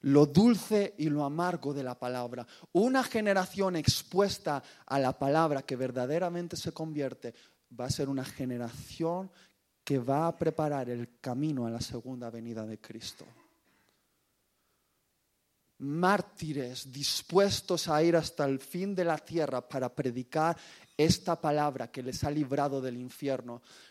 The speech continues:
Muchos de vosotros no queréis venir al taller de Mauricio mañana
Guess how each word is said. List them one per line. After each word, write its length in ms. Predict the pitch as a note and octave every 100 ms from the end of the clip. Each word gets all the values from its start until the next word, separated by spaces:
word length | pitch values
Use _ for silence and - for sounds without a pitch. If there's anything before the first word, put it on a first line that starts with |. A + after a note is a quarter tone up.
| -
Muchos 380 | F3+ A3 A#3+ G#3
de 80 |
vosotros 720 | G3+ G3 A3 A3 G#3 F3+ D3+ - - _ -
no 260 | E3 G3 G#3+
queréis 360 | A3 G#3 F3+
venir 320 | F3+ F3+ G3+
al 160 | F#3 E3+
taller 400 | D#3+ D#3 F#3 G3
de 100 | F#3
Mauricio 640 | F3 D#3+ D#3+ G3 - F3+
mañana 680 | D#3+ D3+ F#3 G#3 F3 B2